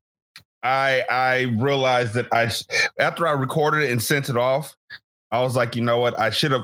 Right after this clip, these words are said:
opened it and closed it so then the story could have continued." It completely has gone in a different direction. I'm quite certain from where it originally started. I'm sure that that was the paradox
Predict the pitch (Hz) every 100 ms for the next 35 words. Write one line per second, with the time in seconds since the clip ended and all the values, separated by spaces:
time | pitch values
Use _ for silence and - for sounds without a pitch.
0 | - 123 131 127 120 113 92 139 120 117
1 | 101 110 95 - 110 107 104 98 127 110
2 | 104 113 95 101 98 123 113 117 120 -
3 | _ - - - - 143 143 147 - 120
4 | 117 147 139 113 123 113 117 117 110 101
5 | 110 110 98 101 107 - 101 95 95 117
6 | 101 - 110 - 95 110 98 98 101 101
7 | 98 - 107 101 95 113 110 107 101 -
8 | 107 107 101 98 135 113 104 113 117 101
9 | 107 98 90 107 101 92 90 -